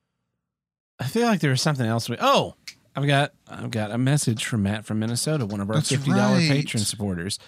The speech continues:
Speaker 1: one of our
Speaker 2: He's got a
Speaker 1: big
Speaker 2: new request.
Speaker 1: Spite producers. He has
Speaker 2: Yeah.
Speaker 1: a new request. He said, he sent this. He said, "So I've been going over the logistics in my head of trying to overnight you guys some nice dry aged ribeye, but as the voicemail debate has proven, there is no reliable delivery service,"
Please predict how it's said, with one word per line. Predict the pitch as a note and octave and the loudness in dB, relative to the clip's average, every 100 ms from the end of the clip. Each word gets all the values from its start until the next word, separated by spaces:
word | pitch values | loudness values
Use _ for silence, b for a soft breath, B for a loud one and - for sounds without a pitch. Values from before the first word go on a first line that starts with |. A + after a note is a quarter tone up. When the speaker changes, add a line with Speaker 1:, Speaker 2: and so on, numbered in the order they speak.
| B B | B B
Speaker 1:
one | - | -2
of | F3+ | 2
our | E3+ | 2
Speaker 2:
He's | C#3+ | 6
got | D#3+ | 6
a | |
Speaker 1:
big | D#3 | 8
Speaker 2:
new | D#3 E3 | 8 6
request. | C3+ E3+ C#3+ | 4 2 2
Speaker 1:
Spite | - E3+ E3 | 0 -2 0
producers. | C3 G#2+ - G2+ | -2 -2 -2 -2
He | A2+ | 0
has | A2 | 0
Speaker 2:
Yeah. | A#2 | 2
Speaker 1:
a | |
new | C3+ | 0
request. | C3+ A#2 G#2+ | 0 0 0
He | A#2 | -2
said, | - C3+ A#2+ - | 0 0 -2 -6
he | D3 | 0
sent | D#3+ E3 | 2 2
this. | - G#2 - | 0 -2 -2
He | |
said, | G#2 A#2 G2 B B B B | -4 -4 -4 B B B B
"So | - G3 | 2 4
I've | G3+ | 6
been | G#3+ | 4
going | F#3+ C#4 C4+ | 4 4 4
over | B3+ | 4
the | A3 | 4
logistics | G3 C#3 G3 - F3 F3+ | 4 4 4 4 2 4
in | D#3 | 4
my | C#3+ | 6
head | C#3+ D#3+ C#3 | 6 6 6
of | C3 | 4
trying | - C#3 C#3 | 2 4 4
to | C3+ | 4
overnight | B2+ D#3 C#3+ C3 | 2 2 2 2
you | A#2+ | 0
guys | A#2+ A#2+ A#2 | 2 2 2
some | A#2 | 0
nice | A2 B2 - | 0 0 -2
dry | - B2 B2 | -2 0 0
aged | A#2+ A2+ | -2 -2
ribeye, | A2 C3 E2 A#2 - _ _ _ - - _ - | -4 -2 -4 -4 -8 _ _ _ -16 -16 _ -2
but | E3+ F3 - - _ _ _ _ _ | 0 0 -4 -8 _ _ _ _ _
as | A2+ A2+ | -2 0
the | A2+ | 2
voicemail | B2+ C3+ C#3+ C3 | 2 2 2 0
debate | A#2 A#2+ | 2 2
has | A#2 A2 | 2 0
proven, | - A3 E3+ C#3 B2 B2+ _ | 2 4 4 2 0 -6 _
there | C#3+ | -2
is | A#2 | 0
no | A2+ C#3+ | 2 4
reliable | C#3 C3 C3 B2 | 4 4 2 2
delivery | A#2 A#2+ F3 E3+ | 0 -2 -4 -4
service," | G2+ D#2+ - - - | -6 -8 -12 -12 -12